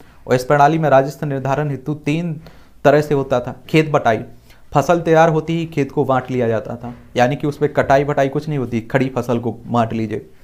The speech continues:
फिर आप देखेंगे लंक बटाई, फसल कटने के बाद गट्ठर बांधकर उसे बांट लिया जाता था। आप देखते हैं गेहूं का आप लोग कटाई हो जाती है तो उसके,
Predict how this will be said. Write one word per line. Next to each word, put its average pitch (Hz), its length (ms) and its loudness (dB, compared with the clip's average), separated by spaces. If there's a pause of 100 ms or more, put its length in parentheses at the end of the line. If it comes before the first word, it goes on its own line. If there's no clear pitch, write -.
(460)
फिर 143 100 4
आप 143 120 6
देखेंगे 151 340 -4
लंक 139 380 -2
बटाई, 143 360 0 (360)
फसल 175 280 2
कटने 175 300 0
के 175 100 -4
बाद 165 280 0
गट्ठर 139 360 0
बांधकर 143 380 0
उसे 160 360 -4 (180)
बांट 131 280 2
लिया 120 180 0
जाता 113 240 -4
था। 131 180 -14 (240)
आप 113 120 0
देखते 120 280 -4
हैं 175 140 -6
गेहूं 127 260 -2
का 123 140 0
आप 120 180 -2
लोग 120 240 -4 (320)
कटाई 131 260 2
हो 131 120 0
जाती 120 300 -2
है 120 120 -8 (540)
तो 120 80 -2
उसके, 120 440 -6